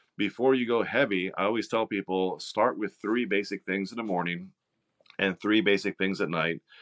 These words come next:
Do, start with fifteen minutes or twenty minutes in the morning and start with fifteen or twenty minutes at night, and just have the bookends in place, a system, a foundation. And you can read for, you know, five minutes, uh, just to start basic. Read five minutes, which is probably, like, you know,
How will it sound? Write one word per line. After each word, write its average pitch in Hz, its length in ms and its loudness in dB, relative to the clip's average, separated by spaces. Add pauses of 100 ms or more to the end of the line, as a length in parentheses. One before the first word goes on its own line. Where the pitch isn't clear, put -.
(300)
Do, 98 440 4
start 107 260 6
with 101 160 2
fifteen 120 420 0
minutes 95 260 2
or - 80 -4
twenty 104 280 0
minutes 95 260 2
in 87 80 -6
the 82 60 -4
morning 82 440 0 (360)
and 87 140 -2
start 101 200 6
with 92 140 2
fifteen 101 340 2
or 87 80 0
twenty 92 220 0
minutes 90 260 0
at 82 80 -2
night, 82 380 0
and 85 120 -4
just 110 280 4
have 98 200 0
the 85 80 -8
bookends 90 520 0
in 85 120 -14
place, - 540 -2 (140)
a 82 120 4
system, 107 460 0
a 85 80 -2
foundation. 80 760 -2 (320)
And 92 120 0
you 107 100 4
can 107 160 2
read 107 380 4
for, 78 340 -2 (400)
you 92 140 0
know, 87 120 2
five 101 360 4
minutes, 85 480 -2 (380)
uh, 80 200 2
just 95 160 -4
to 101 80 -6
start 95 320 4
basic. 87 400 0
Read 107 240 0
five 101 320 2
minutes, 90 320 -2
which 90 160 -6
is 85 100 -8
probably, 101 360 2
like, 80 260 0
you 92 100 -4
know, 78 400 -6